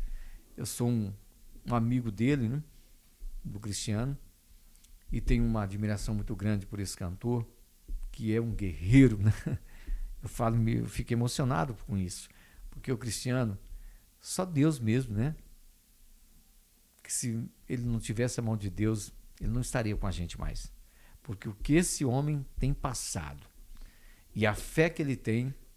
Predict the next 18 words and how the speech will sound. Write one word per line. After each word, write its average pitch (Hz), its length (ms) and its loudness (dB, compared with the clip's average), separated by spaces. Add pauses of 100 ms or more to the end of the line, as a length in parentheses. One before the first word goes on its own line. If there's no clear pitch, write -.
(180)
sempre - 440 -2
trouxe 110 340 -2
ele 101 100 -2
de 107 140 -2
volta, 92 380 -4
né? 117 160 -4 (640)
É - 80 -2
isso. - 400 0 (600)
Então, 156 260 -4
gente, 107 320 -6 (680)
hoje 151 520 0
eu 147 100 -4
resolvi 131 360 -6
gravar 117 280 2
esse 110 180 2
vídeo 117 420 0
pra 143 360 0
agradecer 127 1080 -2